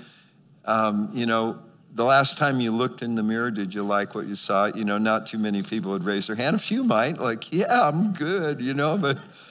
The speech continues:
I looked in the mirror, I said, "Man, I look pale. I think I better get out and get some sun." And, uh, but it's, uh,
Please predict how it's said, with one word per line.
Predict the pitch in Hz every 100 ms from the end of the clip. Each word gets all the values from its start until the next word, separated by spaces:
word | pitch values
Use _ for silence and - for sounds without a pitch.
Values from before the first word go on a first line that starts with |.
| -
I | 165
looked | 220 214 -
in | 175
the | 156
mirror, | 156 156
I | 156
said, | 165 151
"Man, | 107 160 190
I | 147 170
look | 196 - -
pale. | 135 170 170
I | 113 135
think | 147 131
I | 110
better | 110 117
get | 110 151 -
out | 127 -
and | 147 110
get | 147 -
some | - 101
sun." | - 120 151 127 117 - - - -
And, | - 113 117 110
uh, | 110 107 110 - - _ _
but | 107 131 131 -
it's, | 147 147 - - - - - _ _ _ _ -
uh, | 165